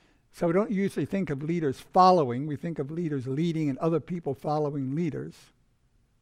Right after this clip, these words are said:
So where did this title, Leaders Following, come from? Well, we are modeling our understanding of leadership on the leadership of Jesus.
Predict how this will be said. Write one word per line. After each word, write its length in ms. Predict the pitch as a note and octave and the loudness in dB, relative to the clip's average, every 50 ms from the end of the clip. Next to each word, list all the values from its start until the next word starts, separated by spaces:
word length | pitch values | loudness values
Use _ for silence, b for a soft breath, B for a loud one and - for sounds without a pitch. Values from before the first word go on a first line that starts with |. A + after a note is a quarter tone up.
| _ _ _ _ _ _ _ _ _ - b b b b b b b b b | _ _ _ _ _ _ _ _ _ -20 b b b b b b b b b
So 160 | - - A3 | -10 -6 0
where 160 | F3 D#3+ F#3 | 2 4 4
did 140 | G3 G3 F#3+ | 4 4 2
this 160 | - E3+ - | 0 -4 -6
title, 360 | - - - F3+ F#3 F3 E3+ E3+ | -4 -2 0 2 2 2 2 2
Leaders 480 | D#3+ D3 D#3+ F3 F3 F3 E3+ D#3 - - - - _ - | 2 0 0 0 0 0 -2 -2 -4 -10 -18 -20 _ -4
Following, 560 | E3+ D#3+ F3+ F3+ F#3+ G3 F3+ E3+ D#3+ C#3 C3+ | 0 2 4 4 4 4 2 2 -2 -4 -4
come 240 | C3+ C#3+ B2+ B2+ B2 | -4 -6 -6 -6 -6
from? 280 | - - C3 C3 B2+ | -6 -8 -8 -6 -6
Well, 440 | C3 C#3+ D3 D3+ D#3 E3+ D#3 E3 b b b b b b b b b b b b b b b _ | -6 -4 -4 -2 -2 -4 -4 -8 b b b b b b b b b b b b b b b _
we 200 | - F3 E3 E3+ | -2 0 2 2
are 160 | D3 D3 D3 | 2 2 0
modeling 1080 | C#3+ C3+ C#3 C#3+ D3+ F3 G3+ A#3 B3+ G3+ E3 D3 C#3 C3+ C3+ C#3+ E3 F#3+ G#3 G#3 G#3 - - _ _ _ _ _ _ _ _ _ _ _ _ - - - - - - - _ _ _ _ _ _ _ _ _ _ - | 0 0 0 2 2 2 2 2 2 2 0 0 0 0 -2 -4 -4 -4 -6 -6 -8 -10 -16 _ _ _ _ _ _ _ _ _ _ _ _ -20 -20 -20 -20 -20 -20 -20 _ _ _ _ _ _ _ _ _ _ 0
our 160 | D#3+ D#3+ F3 F3+ | 2 2 4 2
understanding 480 | F3 E3 D#3+ - - D#3+ D#3 D#3+ D#3 | 0 -2 -4 -2 -2 -2 0 0 -2
of 80 | C#3+ C3+ | -4 -4
leadership 540 | C#3+ D3+ E3 D#3 D#3+ - - D#3+ D#3 - - | -2 -2 -2 -2 -4 -4 -4 -6 -6 -6 -8
on 120 | - D#3 D3+ | -8 -6 -6
the 80 | C#3+ | -4
leadership 480 | D3 D3+ D3 D3 D#3+ - - D3+ - E3+ | -4 -4 -4 -6 -6 -6 -8 -10 -10 -8
of 120 | D3 B2+ | -12 -12
Jesus. 440 | - - E3+ D#3+ D#3 - - - | -10 -10 -10 -10 -10 -12 -14 -18